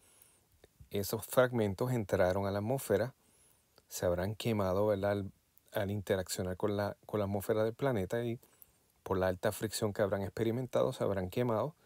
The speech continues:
Y estas son las señales de esa interacción, eh,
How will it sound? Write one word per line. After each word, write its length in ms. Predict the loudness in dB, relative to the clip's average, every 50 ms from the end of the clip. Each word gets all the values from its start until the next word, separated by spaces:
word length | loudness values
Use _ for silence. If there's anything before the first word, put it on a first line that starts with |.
| -20 -20 -20 -20 -20 _ _ _ -4
Y 80 | -4
estas 240 | -4 -2 -2 -2 -2
son 240 | 0 0 0 0 0
las 100 | 0 0
señales 640 | 0 2 0 0 0 0 0 0 0 -4 -4 -2
de 240 | -2 0 0 0 -2
esa 300 | -4 -4 0 0 0 0 -2 -6 _ -4
interacción, 800 | -4 -4 -2 0 0 0 0 -2 -4 -4 -2 -2 -2 -2 -6 -10 -16 _ _ _ _ _ _ _ _ _ _ _ -20 -20 _ _ _ _ _ _ _ _ _ _ _
eh, 380 | -8 -6 -4 -4 -6 -6 -8